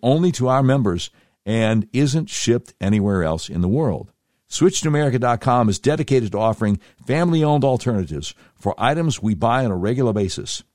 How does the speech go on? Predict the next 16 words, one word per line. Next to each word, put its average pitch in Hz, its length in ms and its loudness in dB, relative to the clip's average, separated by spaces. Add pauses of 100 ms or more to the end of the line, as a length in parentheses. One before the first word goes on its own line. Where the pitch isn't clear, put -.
(220)
Just 131 200 -2
go 156 100 4
to 143 80 0
switch 208 340 -2
to 175 100 2
america 147 360 0
dot 123 260 2
com. 87 320 0
When 98 120 0
it 104 100 -6
asks 127 300 -2
how 117 100 0
you 107 180 0
heard 135 200 -2
about 147 240 0
us, - 200 -6